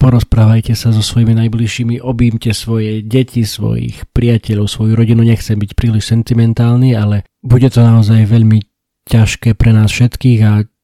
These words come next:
sústreďme sa naozaj na to, čo môžeme urobiť, čo je v našich rukách. Či už teda pomôcť Ukrajine finančne, materiálne. Ak máte známych Ukrajincov, ozvite sa im, ako im viete pomôcť a, a starajte sa o svoje fyzické i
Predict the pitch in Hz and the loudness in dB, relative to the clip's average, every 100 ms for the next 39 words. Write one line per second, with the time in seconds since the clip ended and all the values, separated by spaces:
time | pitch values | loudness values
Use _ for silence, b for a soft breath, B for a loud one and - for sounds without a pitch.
0 | _ _ _ - - 139 - 113 107 107 | _ _ _ -16 -2 0 0 0 0 2
1 | 104 104 101 101 104 - 104 101 101 104 | 2 2 2 0 -2 -2 0 2 2 2
2 | 107 101 - - 104 101 98 107 104 98 | 2 0 -2 -2 -2 0 -2 0 -2 -2
3 | - - - 151 123 - 110 110 - 127 | -8 -12 -2 2 2 2 -2 -4 -2 0
4 | 113 107 - - - _ 143 - 120 117 | 2 2 -2 -12 -18 _ -2 0 2 4
5 | 110 110 104 - - 127 117 110 - - | 4 4 2 0 -4 2 4 2 0 -2
6 | 107 98 - 117 117 113 107 104 104 104 | -2 -4 -4 0 0 0 0 2 2 0
7 | 101 98 - 117 104 110 - 107 117 120 | 0 -4 -6 -8 -4 -2 0 0 2 4
8 | 113 113 - 110 104 104 104 101 101 98 | 4 2 0 -2 0 -2 -2 -2 -4 -10
9 | - 208 120 101 104 107 - 117 131 120 | -16 -8 -4 -4 -4 -8 -4 0 2 2
10 | 110 - 110 107 107 110 - 107 101 98 | -2 -4 -2 0 -2 -4 -4 -2 -2 -4
11 | - - 113 104 - B B B _ - | -8 -12 -6 -6 -8 B B B _ -20
12 | - 95 - 107 107 110 101 110 104 - | -8 -6 -2 0 0 -2 -4 -4 -4 -4
13 | 107 107 101 - 135 123 - - 107 120 | -2 -2 -2 0 2 2 0 -2 -2 0
14 | 113 | 0